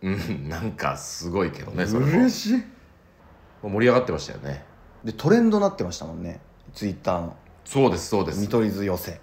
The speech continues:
Speaker 1: うん。
Speaker 2: すごい、彼らの人気。
Speaker 1: すごいですね。
Speaker 2: すごいです。いや、そのなんか、褒められた的な話で言ったら、あの、しずるさん。
Speaker 1: ああ、しずるさんもね。
Speaker 2: ねえ、二人ともめっちゃおもろいって言ってくれて。
Speaker 1: 神尾町劇場にいらっしゃってね。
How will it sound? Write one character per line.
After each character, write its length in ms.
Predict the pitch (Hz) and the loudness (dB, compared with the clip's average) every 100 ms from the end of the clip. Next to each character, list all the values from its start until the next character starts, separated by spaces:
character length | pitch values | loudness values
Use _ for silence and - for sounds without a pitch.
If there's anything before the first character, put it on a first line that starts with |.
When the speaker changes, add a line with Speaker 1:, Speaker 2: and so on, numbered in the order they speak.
| - | -4
Speaker 1:
う 100 | 90 | -2
ん。 220 | 80 67 - - _ | -2 -6 -12 -20 _
Speaker 2:
す 440 | - - 107 113 160 | -14 -10 -6 -4 -2
ご 260 | 294 254 | 2 2
い、 20 | - - - - | 0 -8 -20 -18
彼 260 | - 98 92 | -6 -2 -2
ら 120 | 87 | -2
の 100 | 87 | -4
人 200 | 87 85 | -6 -8
気。 220 | - 85 - - - | -8 -12 -12 -20 -16
Speaker 1:
す 160 | - | -6
ご 120 | 92 | -2
い 20 | 78 | -2
で 60 | |
す 120 | - | -4
ね。 380 | 73 76 76 73 | -6 -4 -2 -4
Speaker 2:
す 60 | 123 | -2
ご 160 | 151 123 | 0 0
い 40 | |
で 120 | 92 | -2
す。 160 | - - - - - - - - | -8 -16 -20 -20 -20 -20 -20 -8
い 40 | 113 | -6
や、 60 | |
そ 120 | 113 | 0
の 100 | 127 | 4
な 80 | 131 | 4
ん 40 | 123 | 4
か、 260 | 107 - - - - - - - | 4 2 -10 -20 -20 -20 -20 -4
褒 160 | 139 | 4
め 140 | 156 202 | 6 8
ら 140 | 214 | 6
れ 100 | 202 | 6
た 140 | 202 | 4
的 260 | 180 - 175 | 2 0 2
な 100 | 185 | 2
話 280 | 170 170 139 | 2 0 0
で 100 | 131 | 0
言 80 | 107 | 0
っ 40 | |
た 140 | - | 2
ら、 120 | 101 95 | 4 4
あ 60 | |
の、 460 | 98 95 92 90 - - - | 2 -2 -2 -4 -8 -16 -6
し 220 | - 135 | -2 0
ず 160 | 156 | 2
る 120 | 165 147 | 2 4
さ 180 | 147 | 4
ん。 260 | 139 127 - - - | 6 4 -2 -10 2
Speaker 1:
あ 200 | 117 101 | 6 6
あ、 40 | |
し 200 | - 113 | 4 -4
ず 160 | 107 123 | -2 -2
る 100 | 120 | -2
さ 200 | - 110 | 0 0
ん 140 | 117 | 2
も 100 | 110 | 0
ね。 280 | 127 135 - 110 | 0 0 -2 -2
Speaker 2:
ね 280 | 120 110 92 | 0 2 -2
え、 20 | |
二 280 | - 139 160 | -6 -2 -2
人 120 | - | 0
と 100 | 165 | 0
も 120 | 160 | 2
め 140 | 127 | 2
っ 80 | 123 | 2
ち 140 | - 139 | 0 0
ゃ 40 | |
お 20 | |
も 80 | 131 | 4
ろ 80 | 123 | 2
い 20 | |
っ 40 | |
て 80 | 107 | 0
言 20 | |
っ 20 | 92 | -4
て 180 | 98 | -4
く 120 | 87 95 | -2 -2
れ 100 | 90 | -2
て。 40 | |
Speaker 1:
神 240 | - 104 104 | -4 -2 -2
尾 60 | |
町 220 | 101 107 101 | -2 -2 0
劇 300 | 104 101 85 | -2 -2 -4
場 680 | 85 76 71 71 69 67 69 | -2 -2 -4 -4 -6 -8 -8
に 80 | 80 | -4
い 20 | |
ら 80 | 87 | -4
っ 20 | |
し 100 | 87 | -4
ゃ 40 | |
っ 80 | 82 | -6
て 100 | - | -2
ね。 300 | 131 139 - | 0 0 -2